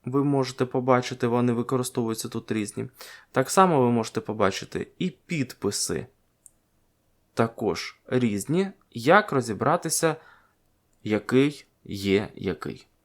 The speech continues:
Ну, відповідно, звичайно, будемо використовувати маркування. Ось саме це маркування, яке ви тут бачите.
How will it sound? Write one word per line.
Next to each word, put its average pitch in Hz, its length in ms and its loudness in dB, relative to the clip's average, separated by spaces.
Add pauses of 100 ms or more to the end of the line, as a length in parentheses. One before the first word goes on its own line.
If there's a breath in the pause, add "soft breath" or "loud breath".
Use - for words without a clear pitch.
(500)
Ну, 226 120 6
відповідно, 196 720 0 (360)
звичайно, 160 480 2
будемо 107 560 0
використовувати 113 880 0 (440 loud breath)
маркування. 87 760 2 (580)
Ось - 240 4
саме 87 260 0
це - 120 -8
маркування, 139 500 0
яке 101 180 -4
ви 101 100 -2
тут - 160 -12
бачите. - 360 -10